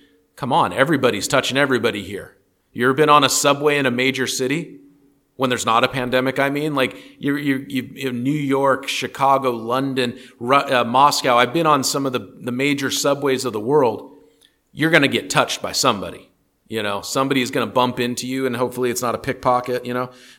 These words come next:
but, uh, they said, "Hey, everybody's touching everybody right now." Verse thirty-two, Jesus kept looking around to see who had done it.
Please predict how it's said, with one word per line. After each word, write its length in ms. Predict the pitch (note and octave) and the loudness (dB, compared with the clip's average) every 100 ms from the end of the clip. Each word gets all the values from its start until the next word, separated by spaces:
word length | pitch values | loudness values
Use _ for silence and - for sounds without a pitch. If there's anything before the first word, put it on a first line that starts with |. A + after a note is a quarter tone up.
| - | -2
but, 260 | C3 B2+ - | -2 -2 -2
uh, 380 | B2 A2+ A2 G#2+ G#2 _ _ _ _ - | 2 2 2 -2 -8 _ _ _ _ -8
they 140 | C3+ | -4
said, 160 | D3+ D#3+ | 0 2
"Hey, 160 | A3 | 2
everybody's 460 | E3 A3 F3+ B2 - | 2 2 0 0 0
touching 300 | C#3+ - C3+ | 0 0 2
everybody 380 | G3 C#3 A2+ A2 | 2 2 0 -2
right 200 | A2 G2+ | -4 -4
now." 260 | F#2+ F2+ _ _ _ _ _ _ _ | -8 -12 _ _ _ _ _ _ _
Verse 260 | D3+ D3+ | 2 2
thirty-two, 560 | - F3 D3+ D3 F#3+ E3+ | 2 0 0 -4 -2 -2
Jesus 420 | B2+ D#3+ F3+ E3+ | -2 -2 -2 -2
kept 300 | - F3 - | 0 0 0
looking 340 | C#3 F3 G3+ A3 | -4 -4 -2 -2
around 400 | F3+ D3 C#3 D3 | 0 0 0 -2
to 60 | |
see 200 | - C#3+ | -4 -4
who 140 | C3+ C#3 | -4 -4
had 120 | D3 | -4
done 220 | A#2 G#2+ | -4 -2
it. 160 | A2+ | -6